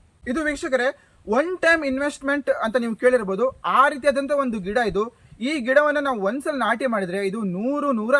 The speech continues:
ಐವತ್ತು ವರ್ಷಗಳವರೆಗೆ ಬಾಳಿಕೆ ಬರುವಂಥ ಗಿಡ. ಈ ಗಿಡವನ್ನು ನಾಟಿ ಮಾಡ್ಲಿಕ್ಕೆ ಎಂಥ ಗಿಡ ಸೂಕ್ತ ಅಪ್ಪ ಅಂತ ಹೇಳಿದ್ರೆ ಈ ಗಿಡ ಒಂದು ಹೊಸ ಒಂದು ತಳಿ, ಪ-, ನಮ್ಮ ಭಾರತಕ್ಕೆ ಹೊಸದಾಗಿ ಪರಿಚಯ ಆಗಿರುವಂಥ ಒಂದು ತಳಿ ಆಗಿರೋದ್ರಿಂದ ಇದರ ಗಿಡಗಳ ಪೂರೈಕೆ ತುಂಬಾ ಕಡಿಮೆ ಇದೆ.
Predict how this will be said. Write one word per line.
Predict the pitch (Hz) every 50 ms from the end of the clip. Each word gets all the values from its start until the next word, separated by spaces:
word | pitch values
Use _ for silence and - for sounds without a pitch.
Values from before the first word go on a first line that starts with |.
| 262
ಐವತ್ತು | 240 220 226 277 277 - - 262
ವರ್ಷಗಳವರೆಗೆ | 233 240 240 - 262 240 240 233 226 233 220 254
ಬಾಳಿಕೆ | 247 170 160 170 190 214 202 233
ಬರುವಂಥ | 190 180 175 180 185 190 180 208
ಗಿಡ. | 196 160 151 143 175 226 - _ _ _ _ _ _ - _ _ _ _ _ -
ಈ | 240 302 349 359
ಗಿಡವನ್ನು | 294 320 330 330 339 320
ನಾಟಿ | 277 240 240 320 - 359
ಮಾಡ್ಲಿಕ್ಕೆ | 330 311 285 277 269 269 262 269
ಎಂಥ | 220 190 180 208 247 294 285 359 359
ಗಿಡ | 285 320 320
ಸೂಕ್ತ | 302 - - 294 269 - - 277 254 247 240 240 240 226 -
ಅಪ್ಪ | 208 208 - 233
ಅಂತ | 214 208 208 -
ಹೇಳಿದ್ರೆ | - 254 294 240 202 202 220 269 - _ _ _ _ _ _ _ _ _ _ -
ಈ | 240 294 339
ಗಿಡ | 302 220 226 240 247 262 254
ಒಂದು | 233 214 208 180
ಹೊಸ | 135 147 175 170 - 269 262 294 320 330 320
ಒಂದು | 311 294 277 254
ತಳಿ, | - 247 233 220 190 - _ -
ಪ-, | -
ನಮ್ಮ | 175 175 180 185 208 226
ಭಾರತಕ್ಕೆ | 156 156 165 196 214 208 226 196 - 202 214 247 - _ _ _ _ _
ಹೊಸದಾಗಿ | - 180 180 180 175 - - - 269 285 302 277 320
ಪರಿಚಯ | 254 247 233 233 214 - 269
ಆಗಿರುವಂಥ | 247 240 233 208 233 226 233 226 247
ಒಂದು | 240 226 214
ತಳಿ | 185 - 202 185 196 277
ಆಗಿರೋದ್ರಿಂದ | 285 254 226 196 214 208 202 185 165 175 196 202 - _
ಇದರ | 175 185 185 240 262
ಗಿಡಗಳ | 254 185 156 156 196 196 285 294 262 285 285
ಪೂರೈಕೆ | - - 214 - 226 220 202 233
ತುಂಬಾ | - - 196 196 208 233 - 269
ಕಡಿಮೆ | - - 208 202 220 220 208
ಇದೆ. | 185 170 196